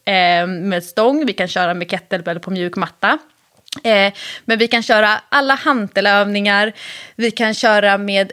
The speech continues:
eh, gummiband-ish. Och vi kan köra våra pressövningar, alltså liggandes på bänken med stång. Och nu har jag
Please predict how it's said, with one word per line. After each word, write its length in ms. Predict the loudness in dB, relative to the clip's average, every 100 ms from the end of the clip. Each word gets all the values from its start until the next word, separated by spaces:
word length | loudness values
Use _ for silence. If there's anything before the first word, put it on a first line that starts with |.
| -8
eh, 200 | -8 -6 -4
gummiband-ish. 1600 | -2 0 2 0 0 2 2 0 -6 -8 -2 -2 -2 -4 -4 -8 -14 -18 _
Och 320 | 0 0 -4 -4
vi 220 | -2 -2
kan 320 | 0 0 0
köra 720 | 0 4 4 4 2 4 2 -4
våra 300 | -2 0 2
pressövningar, 960 | 0 -2 -4 -2 0 0 0 -4 -2 0
alltså 340 | 0 0 -2 -2 -6 -8
liggandes 540 | -2 -2 0 0 -2 -4
på 80 |
bänken 540 | 0 -2 -2 0 0 -2
med 480 | -8 -4 -2 -2 -4
stång. 500 | -10 -2 2 2 -2
Och 360 | -6 -4 -4 -8
nu 380 | -2 0 2 0
har 280 | 0 0 0
jag 400 | 2 2 0